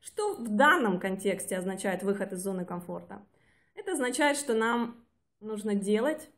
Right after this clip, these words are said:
просто делать то, что мы не любим делать, а именно говорить. И не то чтобы не любим,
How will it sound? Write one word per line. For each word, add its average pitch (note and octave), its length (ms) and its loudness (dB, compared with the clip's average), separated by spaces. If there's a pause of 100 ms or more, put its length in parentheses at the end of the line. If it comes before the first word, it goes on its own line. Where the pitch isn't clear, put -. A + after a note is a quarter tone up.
(1160)
просто - 260 -10
делать G3+ 640 0 (380)
то, G3+ 100 -14
что G#3 200 -8
мы A3 100 -2
не A#3+ 320 0
любим C4+ 420 2
делать, E3+ 460 -4
а E3+ 100 -8
именно A3+ 600 -4 (1200)
говорить. A#3 600 -8 (1400)
И C4+ 400 -10 (260)
не C4 160 -8
то B4+ 140 2
чтобы A#3 260 4
не A3+ 300 6
любим, G3 640 2